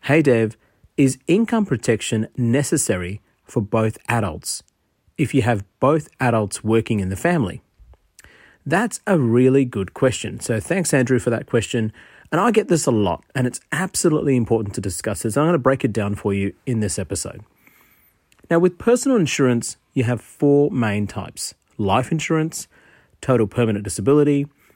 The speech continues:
income protection, and trauma or critical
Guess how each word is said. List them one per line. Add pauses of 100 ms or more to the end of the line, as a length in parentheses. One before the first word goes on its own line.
(320)
income
protection, (320)
and
trauma
or
critical